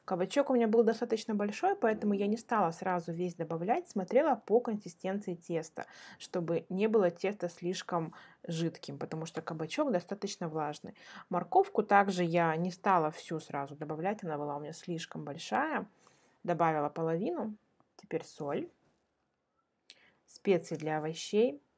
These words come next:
кориандр молотый придаст интересный вкус. Я добавляю луковый порошок, но вы можете добавить просто небольшую луковицу. Конечно же, куркума для красивого цвета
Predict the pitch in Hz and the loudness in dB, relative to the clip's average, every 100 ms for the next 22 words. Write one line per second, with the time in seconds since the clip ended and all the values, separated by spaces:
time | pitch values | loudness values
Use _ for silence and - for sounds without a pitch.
0 | _ _ _ - 175 170 160 151 151 170 | _ _ _ -4 0 2 0 -4 -2 0
1 | 202 196 175 165 165 160 - 156 - 151 | 0 0 -6 -6 -6 -6 -8 -10 -8 -8
2 | 160 156 - - 156 - - - - - | -10 -16 -14 -12 -12 -12 -20 -20 -20 -20
3 | _ - 180 262 277 196 175 185 180 190 | _ -10 8 8 8 4 6 8 8 4
4 | 190 170 170 165 170 - 147 - 160 175 | 0 -2 -2 -4 -4 -4 -4 -4 -2 2
5 | 285 240 226 208 - 160 147 190 202 - | 2 2 0 -2 -4 -6 2 2 0 -2
6 | 202 - 170 147 151 - 170 156 147 143 | -4 -2 -6 -4 -6 -8 -6 -6 -6 -8
7 | 156 - - 202 - - - _ - 165 | -14 -16 -16 -18 -18 -20 -20 _ -2 0
8 | 196 208 185 170 170 165 - 156 151 - | -2 -2 -4 -4 -6 -8 -6 -4 -4 -6
9 | - 160 165 170 165 - 180 156 160 - | -8 -8 -4 -6 -6 -2 0 0 -4 -12
10 | - 175 262 - | -6 -2 0 0